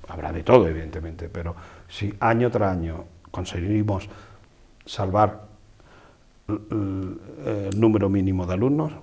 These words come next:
por algo será. Tenemos proyectos educativos diversos, proyectos educativos que están consolidados, porque tenemos plantillas muy continuas en el tiempo. Es decir, que tú conocerás, esta es maestra de la Safa,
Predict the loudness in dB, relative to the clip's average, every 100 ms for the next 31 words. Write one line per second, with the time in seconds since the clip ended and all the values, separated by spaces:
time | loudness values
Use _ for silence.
0 | -20 -12 -8 -6 -6 -8 -10 -14 -16 -20
1 | -20 -20 -20 -10 -2 4 4 6 4 4
2 | 2 2 0 -2 -2 -2 -2 -2 -6 -18
3 | -20 -20 -20 -20 -20 _ _ -10 -2 0
4 | 4 4 6 6 6 6 4 2 0 4
5 | 6 8 6 -4 -16 -2 2 2 2 2
6 | 4 4 4 2 -6 -8 -4 -2 0 2
7 | 2 2 2 2 2 2 0 -6 -14 -6
8 | 0 0 0 -8 -14 -8 -6 -2 -2 -2
9 | -4 -6 -8 -10 -10 -14 -20 -20 -20 -20
10 | -20 _ _ _ -12 -6 -4 -6 -8 -8
11 | -10 -20 -20 -20 -20 -20 -18 -18 -18 -20
12 | -20 -4 -2 0 2 4 2 0 -2 0
13 | 4 6 8 8 6 6 8 8 6 6
14 | 4 4 0 0